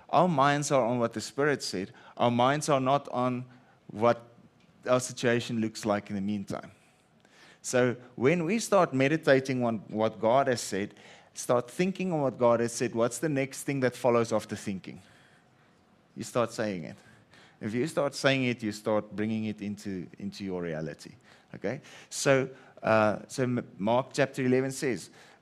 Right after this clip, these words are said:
uh, "You will have whatever you say." Okay? So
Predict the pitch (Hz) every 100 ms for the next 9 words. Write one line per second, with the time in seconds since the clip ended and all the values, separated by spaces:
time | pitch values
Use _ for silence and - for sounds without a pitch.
0 | - 107 90 127 143 123 117 139 139 147
1 | 139 151 151 160 - 185 101 - _ _
2 | _ _ _ _ - 113 117 160 170 -
3 | - - - 151 151